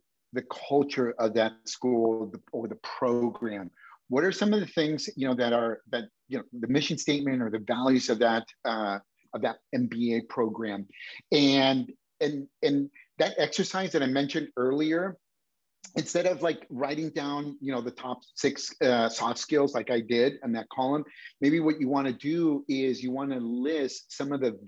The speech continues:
values of the program or the school, and then do that similar mapping as I mentioned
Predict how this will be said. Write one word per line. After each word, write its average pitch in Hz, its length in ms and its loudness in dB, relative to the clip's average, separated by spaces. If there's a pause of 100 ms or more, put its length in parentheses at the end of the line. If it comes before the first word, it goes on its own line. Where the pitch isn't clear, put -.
values 135 840 0 (340)
of 131 340 -2 (160)
the 120 100 -2
program 127 920 -2
or 120 200 -2
the 104 120 -8
school, 165 840 2 (400)
and 139 200 2
then 170 440 2 (260)
do 165 180 0
that 160 220 -2
similar 156 420 -4
mapping 127 480 -4
as 113 140 -8
I 120 60 -4
mentioned 120 420 -4